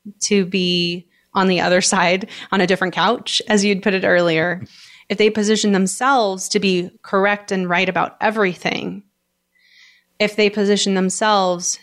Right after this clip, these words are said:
to have the power and of different kinds of power, but they've got the power in the conversation.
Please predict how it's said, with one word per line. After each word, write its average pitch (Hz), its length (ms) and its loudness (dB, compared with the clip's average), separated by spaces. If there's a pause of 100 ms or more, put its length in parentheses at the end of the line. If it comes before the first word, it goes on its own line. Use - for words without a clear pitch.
to 190 100 -4
have 185 280 0
the 185 100 -6
power - 600 -2 (800)
and 180 500 -2 (460)
of 185 300 -6
different 214 320 0
kinds 208 260 0
of 185 80 -6
power, 160 280 0
but 165 140 -6
they've 196 180 -2
got 180 180 -2
the 175 80 -14
power 190 400 0
in 160 140 -2
the 165 60 -6
conversation. 170 920 -2